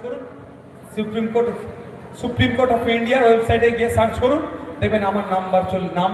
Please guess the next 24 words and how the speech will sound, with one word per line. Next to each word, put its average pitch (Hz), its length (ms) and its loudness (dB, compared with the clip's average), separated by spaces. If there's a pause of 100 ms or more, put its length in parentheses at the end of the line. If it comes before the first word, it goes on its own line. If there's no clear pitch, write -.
লেখা 190 200 2
আছে 156 180 0
মোহাম্মদ 175 340 0
নওশাদ 165 420 0
সিদ্দিকী, 226 380 -4 (500)
আর 165 260 2 (320)
মামলা 185 300 0
করেছি 214 340 0
আমি 240 200 0
Election 196 280 -2 (100)
Commission 190 320 -4
of 175 120 -2
ইন্ডিয়ার 156 300 0
বিরুদ্ধে। 147 380 -2 (2250)
অবশ্যই 269 460 2
সেখানে 254 240 -2
লেখা 254 260 2
আছে, 220 240 0 (680)
এখানে 247 260 0
পাবেন 285 220 2
আপনি। 180 240 -2 (400)
বিরুদ্ধে 285 380 0
মিন্স 339 300 -2 (680)
নীতি 226 360 0